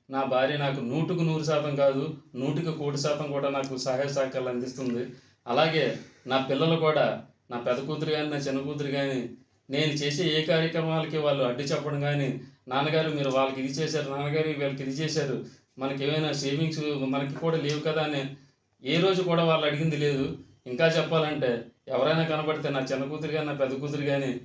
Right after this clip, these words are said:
"ఆ, నాన్నగారు ఇక వంద రూపాయలు ఇవ్వండి, నాన్నగారు రెండు వందల రూపాయలు ఇవ్వండి"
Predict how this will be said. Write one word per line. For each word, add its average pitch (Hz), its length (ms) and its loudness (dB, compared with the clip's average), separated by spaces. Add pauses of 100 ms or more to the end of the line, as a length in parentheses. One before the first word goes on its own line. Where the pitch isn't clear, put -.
(400)
"ఆ, 127 420 -2
నాన్నగారు 165 580 2
ఇక 147 120 -2
వంద 147 200 0
రూపాయలు 151 260 0
ఇవ్వండి, 156 300 -2
నాన్నగారు 143 400 0
రెండు 143 160 -2
వందల 143 220 0
రూపాయలు 151 220 -2
ఇవ్వండి" 151 300 -2